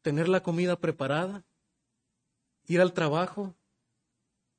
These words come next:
tener la ropa para los hijos, pero, ¿sabe qué? De repente cambia el, el panorama.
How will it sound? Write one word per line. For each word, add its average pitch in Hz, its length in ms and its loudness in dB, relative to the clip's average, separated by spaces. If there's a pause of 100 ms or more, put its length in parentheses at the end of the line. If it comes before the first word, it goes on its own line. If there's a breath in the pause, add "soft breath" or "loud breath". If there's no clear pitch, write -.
(960)
tener 156 240 0
la 190 120 6
ropa 190 320 0
para 170 200 2
los 139 220 -4
hijos, 190 540 -12 (1800)
pero, 147 500 0 (640)
¿sabe 190 280 -2
qué? 226 160 0
De 190 100 2
repente 175 380 0
cambia 196 260 -2
el, 180 140 0
el 156 200 0
panorama. 156 540 -4